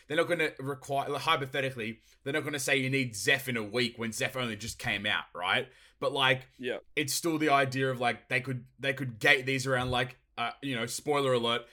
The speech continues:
Speaker 1: Egghead Celebration, for example, Egghead Collection,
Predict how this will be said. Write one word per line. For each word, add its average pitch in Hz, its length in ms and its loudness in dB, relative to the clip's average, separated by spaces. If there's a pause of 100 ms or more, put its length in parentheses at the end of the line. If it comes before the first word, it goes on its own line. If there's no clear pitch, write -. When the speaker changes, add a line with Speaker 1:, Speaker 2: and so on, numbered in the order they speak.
(240)
Speaker 1:
Egghead 139 420 6
Celebration, 113 720 -2
for 113 140 -8
example, 110 640 -4 (260)
Egghead 139 400 6
Collection, 120 680 -2